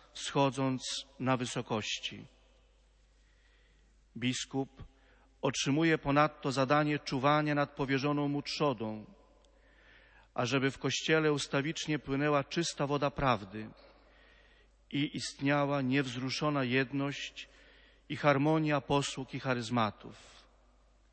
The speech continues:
Jego powinnością jest troszczyć się, aby głosy wszystkich mogły stanowić chór,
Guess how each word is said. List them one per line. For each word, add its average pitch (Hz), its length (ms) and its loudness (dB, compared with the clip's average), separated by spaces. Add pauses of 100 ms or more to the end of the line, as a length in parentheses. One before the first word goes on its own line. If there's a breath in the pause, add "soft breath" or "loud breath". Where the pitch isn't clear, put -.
(1300 soft breath)
Jego 160 300 4
powinnością 156 720 2
jest 151 580 -2
troszczyć 147 560 0
się, 151 380 -2 (800 soft breath)
aby 143 260 2
głosy 160 420 2
wszystkich - 840 -2
mogły 151 400 0
stanowić 151 560 -2
chór, 120 460 -2